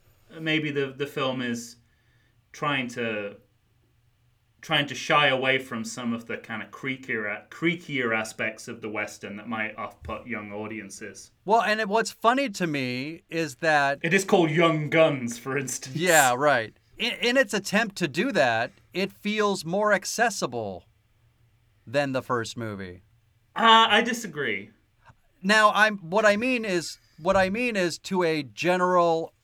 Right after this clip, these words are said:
Speaker 2: movie-going audience, though.
Speaker 1: But I think it would, it just may, I actually, d-, I don't agree with that either. I think it will make,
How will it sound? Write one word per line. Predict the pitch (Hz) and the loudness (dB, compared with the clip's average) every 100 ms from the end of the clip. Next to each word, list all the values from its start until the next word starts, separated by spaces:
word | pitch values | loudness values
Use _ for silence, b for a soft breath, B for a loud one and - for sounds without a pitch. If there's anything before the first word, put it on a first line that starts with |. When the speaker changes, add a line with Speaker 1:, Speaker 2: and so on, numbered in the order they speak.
| _ - | _ -14
Speaker 2:
movie-going | 135 165 160 147 147 143 139 135 - | -4 -2 0 2 2 2 -2 -6 -4
audience, | 139 139 110 - - - | 0 0 -2 -10 -16 -10
though. | 110 92 - _ _ | -6 -6 -10 _ _
Speaker 1:
But | - 220 | -2 0
I | 269 | 0
think | 320 - | -4 -6
it | 240 | -6
would, | 220 170 | -6 -8
it | - 240 214 | -10 -6 -6
just | 247 233 | -6 -8
may, | 190 208 - - - | -6 -6 -8 -20 -4
I | 180 247 | 4 6
actually, | 294 262 220 208 | 6 2 -4 -8
d-, | 156 202 | -6 -2
I | 190 | 0
don't | 185 196 | 0 -2
agree | 190 185 | -2 -4
with | 175 175 | -2 0
that | 208 190 | 0 0
either. | 196 131 127 | -2 -4 -4
I | 156 | -4
think | 160 180 160 - | -2 -4 -4 -12
it | - 156 156 | -6 -6 -4
will | 151 | -8
make, | 147 151 147 139 - - | -6 -4 -4 -6 -14 -20